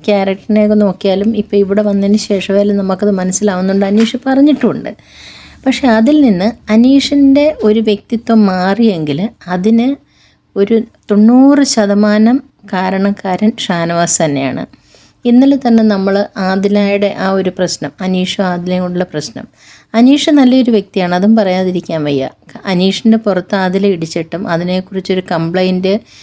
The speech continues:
മറ്റുള്ളവരുടെ അടുത്ത് പറയുകയോ അല്ലെങ്കിൽ ബിഗ് ബോസിൻ്റെ ക്യാമറയ്ക്ക് മുൻപിൽ ചെന്നോ അനീഷ് പറഞ്ഞിട്ടില്ല. അത് കഴിഞ്ഞിട്ട് ഇവരെ രണ്ടുപേരെയും ജയിലിലിടുന്ന സമയത്തും നല്ല രണ്ടുപേരുടെ സംസാരിച്ച് എന്താ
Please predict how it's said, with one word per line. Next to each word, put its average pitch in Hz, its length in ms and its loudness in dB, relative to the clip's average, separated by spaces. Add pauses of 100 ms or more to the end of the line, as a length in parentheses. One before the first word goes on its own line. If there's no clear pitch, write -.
(260)
മറ്റുള്ളവരുടെ 226 600 -2
അടുത്ത് 196 180 -6
പറയുകയോ 170 420 -2 (140)
അല്ലെങ്കിൽ 180 380 -4
ബിഗ് 175 260 -6
ബോസിൻ്റെ 208 400 2
ക്യാമറയ്ക്ക് 175 560 -4
മുൻപിൽ 175 300 -6
ചെന്നോ 180 320 -4 (120)
അനീഷ് 185 320 -2
പറഞ്ഞിട്ടില്ല. 160 580 -4 (800)
അത് 233 140 2
കഴിഞ്ഞിട്ട് 226 460 2
ഇവരെ 214 260 2
രണ്ടുപേരെയും 208 500 2
ജയിലിലിടുന്ന 190 680 0
സമയത്തും 165 580 -2 (360)
നല്ല 226 520 2
രണ്ടുപേരുടെ 208 520 0 (120)
സംസാരിച്ച് 226 720 -2 (580)
എന്താ 240 260 4